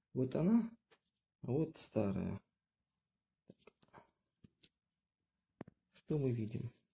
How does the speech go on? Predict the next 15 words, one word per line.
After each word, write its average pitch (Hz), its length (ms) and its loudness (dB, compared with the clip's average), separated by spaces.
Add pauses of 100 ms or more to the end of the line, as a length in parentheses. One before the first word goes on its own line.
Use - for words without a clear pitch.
(180)
Да? 165 320 4 (2000)
Мы 123 120 4
видим, 117 320 4
что 113 420 2 (3000)
верхний, 151 600 2
видите, 160 300 2
как - 220 -4
выработка. 113 600 0
Справа 107 440 2
вот 101 180 -8
видно 107 280 -4 (720)
паз. 101 380 2 (1700)
У 123 140 2
этого 165 320 4
нету. 110 760 2